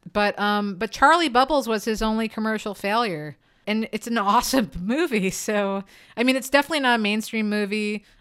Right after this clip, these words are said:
I had a quote from him, too, where he talks about how he didn't make this for the Odeons of the world, and it's not, it's not there for your, you know, ten minutes of dreadful commercials and an interval for ice cream. You know, like, he, he definitely was,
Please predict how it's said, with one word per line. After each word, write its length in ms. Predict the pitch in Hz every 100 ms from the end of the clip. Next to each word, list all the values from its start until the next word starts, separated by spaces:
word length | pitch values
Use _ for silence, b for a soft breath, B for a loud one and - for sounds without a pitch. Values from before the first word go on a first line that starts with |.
| b
I 80 | 196
had 160 | 240
a 40 | 214
quote 300 | - 220 -
from 140 | 208
him, 220 | 190 208 196
too, 240 | - 208
where 120 | 196
he 60 | 185
talks 300 | 175 185 175
about 280 | 185 180 170
how 180 | 180 175
he 120 | 185
didn't 280 | 190 185 170
make 260 | 180 175
this 180 | 185 180
for 200 | - 185
the 100 | 170
Odeons 580 | 185 185 180 170 165 165
of 140 | 165 160
the 100 | 160
world, 420 | 160 160 160 165
and 140 | 160
it's 160 | 156 -
not, 280 | 175 170 - b b
it's 120 | 196
not 240 | 214 220 -
there 260 | 208 202
for 180 | 190 214
your, 260 | 196 180 170 B B B B
you 100 | 196
know, 100 | 180
ten 400 | 170 - 226 214
minutes 340 | 220 220 -
of 180 | 190 156
dreadful 480 | - 202 190 - 208
commercials 680 | 196 190 196 190 - 185 165
and 100 | 170
an 100 | 175
interval 460 | 180 208 196 170 175
for 220 | - 185
ice 260 | 196 190 -
cream. 500 | - 180 180 175 175 B B B B
You 100 | 220
know, 200 | 202 190
like, 220 | 190 190
he, 400 | 190 208 196 -
he 140 | 135 226
definitely 420 | 233 220 214 196
was, 320 | 185 190 175